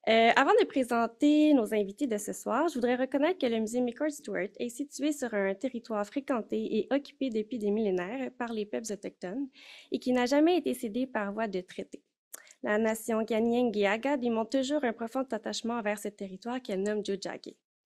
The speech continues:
Reconnaissant les conséquences désastreuses du colonialisme pour les premiers peuples, le musée McCord Stewart considère qu'il est de son devoir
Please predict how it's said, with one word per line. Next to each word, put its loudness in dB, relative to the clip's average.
Reconnaissant 0
les 0
conséquences -6
désastreuses -6
du -14
colonialisme -4
pour -8
les -8
premiers -6
peuples, -8
le -2
musée 0
McCord -2
Stewart -2
considère -6
qu'il -8
est -4
de -4
son -8
devoir -6